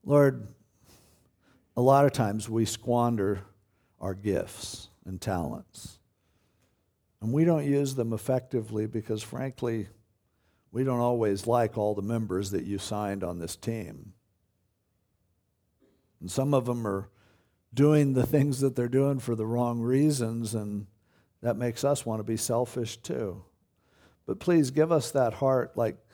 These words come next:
that Paul talked about over in Philippians when he said, "There are some people who are doing it for all the wrong reasons, but I don't care. I rejoice because Christ is being preached."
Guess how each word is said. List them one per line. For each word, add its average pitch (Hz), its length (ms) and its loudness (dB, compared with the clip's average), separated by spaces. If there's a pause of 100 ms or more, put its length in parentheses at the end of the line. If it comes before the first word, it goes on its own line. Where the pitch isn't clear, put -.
(280)
that - 200 -4
Paul 131 260 4
talked 113 380 -2
about 113 420 -2
over 120 240 -2
in 113 80 -6
Philippians 113 580 -4
when 110 120 -8
he 107 140 -8 (360)
said, 127 240 0
"There 131 100 4
are 123 60 2
some 165 220 0
people 120 300 0
who 123 80 2
are 113 200 0 (180)
doing 170 240 4
it 156 100 -4
for 139 120 4
all 120 140 6
the 120 80 0
wrong 120 240 0
reasons, 120 340 -2
but 123 160 -2
I 165 160 -2
don't 160 240 -2
care. 180 360 0
I 147 140 -2
rejoice 135 920 -2 (1300)
because - 260 -16
Christ 156 480 -4
is 113 100 -8
being 110 240 -4
preached." 139 720 -6